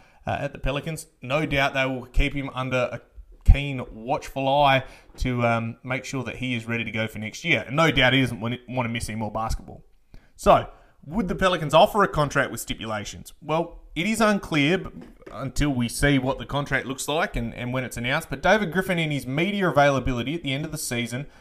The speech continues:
said that contract discussions will be difficult. So perhaps Griff anticipates that it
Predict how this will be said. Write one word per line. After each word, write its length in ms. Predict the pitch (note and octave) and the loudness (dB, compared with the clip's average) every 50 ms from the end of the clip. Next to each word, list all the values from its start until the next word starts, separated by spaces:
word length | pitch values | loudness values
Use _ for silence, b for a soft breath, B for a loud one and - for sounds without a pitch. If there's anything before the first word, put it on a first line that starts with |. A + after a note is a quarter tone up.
| B B B | B B B
said 180 | - D3+ C#3 | 2 2 2
that 120 | - - - | 2 -6 -4
contract 400 | - D#3 F#3 G3 - G#3 F#3 - | -2 -2 0 2 4 2 2 2
discussions 520 | F#3+ - - - D#3 D3 C#3+ - C#3 B2 A2 | -2 -8 -4 0 0 0 0 -2 -8 -10 -4
will 280 | B2 C#3+ E3+ G3 G#3 | 0 2 2 2 2
be 120 | E3 F#3 D#3+ | 0 -4 -4
difficult. 520 | C#3+ E3+ E3 - D3+ - C#3+ A#2+ - - - - _ _ _ _ _ _ - _ | -2 -2 -2 -2 -4 -4 -4 -4 -4 -6 -14 -20 _ _ _ _ _ _ -20 _
So 440 | - - - D3 C#3+ C#3 C#3+ C#3+ D3 | -14 -6 2 4 6 6 6 4 2
perhaps 420 | D3 - - C#3 C#3+ E3 G3+ - - | 0 -2 -2 -2 0 -6 -6 -8 -10
Griff 320 | - - D3 E3 D#3+ - | -8 -6 -6 -6 -4 -6
anticipates 600 | C#3 C3+ - D3+ C#3+ - - D3 D3+ D3 - - | -6 -4 -4 -4 -6 -2 0 0 0 2 0 -4
that 100 | C#3+ D3 | -6 -6
it 100 | C3+ | -8